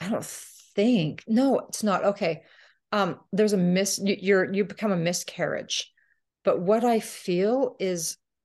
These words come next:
your mother's grief as her baby dies.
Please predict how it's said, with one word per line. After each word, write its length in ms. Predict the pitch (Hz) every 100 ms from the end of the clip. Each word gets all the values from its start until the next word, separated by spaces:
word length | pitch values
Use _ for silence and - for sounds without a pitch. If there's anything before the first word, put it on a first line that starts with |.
| _ _ _ _ _ _ _ _ 190
your 160 | 185
mother's 520 | 175 170 175 180 165
grief 720 | - - 156 151 147 - - - _ _ _ _ _ _ _
as 180 | 165 156
her 140 | 180
baby 360 | 156 147 147 147
dies. 680 | 139 135 135 160 - -